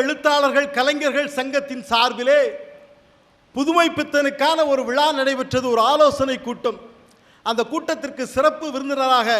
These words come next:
நமது மாவட்ட ஆட்சித்தலைவர் அழைக்கப்பட்டிருந்தார்கள். மாவட்ட ஆட்சித்தலைவருக்காக மேடையிலே தனியாக ஒரு இருக்கையும், வந்திருக்கிற தமிழறிஞர்கள் அமர்வதற்காக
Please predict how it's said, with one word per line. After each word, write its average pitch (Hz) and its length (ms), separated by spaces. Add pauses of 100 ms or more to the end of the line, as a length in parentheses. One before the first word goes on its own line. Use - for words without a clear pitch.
(400)
நமது 240 200 (100)
மாவட்ட 294 400
ஆட்சித்தலைவர் 262 580
அழைக்கப்பட்டிருந்தார்கள். 247 1120 (1000)
மாவட்ட 233 380 (100)
ஆட்சித்தலைவருக்காக 240 1000
மேடையிலே 233 480 (120)
தனியாக 233 360 (140)
ஒரு 214 180
இருக்கையும், 233 480 (1300)
வந்திருக்கிற 277 640 (100)
தமிழறிஞர்கள் 269 680
அமர்வதற்காக 240 760